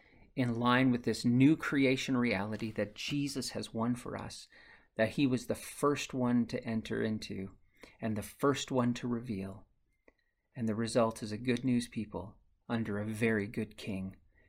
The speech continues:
who is restoring all things. Are you ready to join? Are you ready to be transformed? This is the good news.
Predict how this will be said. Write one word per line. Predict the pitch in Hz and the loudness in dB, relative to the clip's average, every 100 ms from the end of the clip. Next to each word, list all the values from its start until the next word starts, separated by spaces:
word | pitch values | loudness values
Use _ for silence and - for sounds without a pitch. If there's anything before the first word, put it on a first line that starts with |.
| _ | _
who | 131 | -2
is | 113 104 | -2 -2
restoring | 113 - - 131 120 117 120 120 | -6 -6 -4 -2 0 2 0 -2
all | - 110 113 | -6 -6 -6
things. | - 101 92 101 - - _ _ _ _ _ _ _ _ _ _ - | -6 -6 -8 -10 -16 -18 _ _ _ _ _ _ _ _ _ _ -6
Are | 120 | -2
you | 110 | 0
ready | 107 110 | 0 0
to | 107 | -4
join? | 107 107 104 113 123 - _ _ _ _ _ _ _ _ _ _ | -6 -6 -6 -8 -14 -20 _ _ _ _ _ _ _ _ _ _
Are | 120 | -4
you | 120 120 | 0 2
ready | 120 120 | 2 -2
to | 117 | -6
be | 117 | -8
transformed? | - - 104 107 - 120 - - - _ _ _ _ _ _ _ _ _ _ _ _ _ _ _ _ - - - - | -8 -6 -6 -6 -12 -12 -12 -16 -20 _ _ _ _ _ _ _ _ _ _ _ _ _ _ _ _ -20 -18 -10 -4
This | 120 127 120 - - - _ _ _ _ - | 2 4 4 0 -6 -8 _ _ _ _ -6
is | 117 - | -6 -4
the | 110 | -4
good | 117 113 | -4 -2
news. | 117 101 73 - - | -4 -6 -6 -6 -6